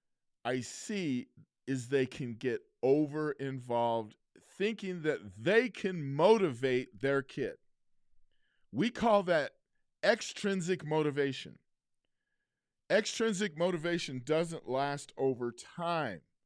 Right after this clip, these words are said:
It, it won't last in duration because it's fueled by external forces, coaches, parents, girlfriends, boyfriends, rewards.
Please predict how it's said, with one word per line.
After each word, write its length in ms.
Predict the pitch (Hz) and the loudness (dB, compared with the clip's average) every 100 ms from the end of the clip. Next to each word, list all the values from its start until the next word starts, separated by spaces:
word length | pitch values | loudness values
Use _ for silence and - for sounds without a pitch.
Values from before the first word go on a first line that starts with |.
| _ _ _ | _ _ _
It, 180 | 135 - _ | -4 -4 _
it 120 | 139 | -2
won't 300 | 151 165 180 | 2 2 2
last 460 | 147 156 160 135 - | 0 0 2 -2 -6
in 140 | 120 | -10
duration 680 | 110 143 135 151 151 - 92 - _ _ _ _ _ - | 0 2 2 2 -2 -6 -14 -20 _ _ _ _ _ -8
because 440 | 156 139 202 175 | -8 -2 0 0
it's 200 | 185 - | -4 -6
fueled 540 | - - 220 254 247 165 | -16 -10 -4 -2 -2 0
by 200 | 175 180 | 0 0
external 580 | 175 180 - 190 196 | -2 -6 -6 -6 -6
forces, 540 | 180 202 214 180 92 - _ _ | -6 -4 -4 -4 -12 -18 _ _
coaches, 560 | - 185 185 - 90 - - | 4 6 6 0 -10 -14 -8
parents, 600 | 170 185 160 98 - - _ _ _ _ _ _ _ _ _ | 0 2 0 -4 -16 -20 _ _ _ _ _ _ _ _ _
girlfriends, 680 | 104 156 190 185 - 127 101 | -2 2 4 2 -4 -8 -8
boyfriends, 880 | - 160 196 180 - 117 90 - - _ _ _ _ _ _ - | -2 2 4 2 -4 -8 -8 -12 -20 _ _ _ _ _ _ -8
rewards. 960 | 113 160 156 175 190 156 82 - - | 0 2 4 4 6 4 0 -10 -20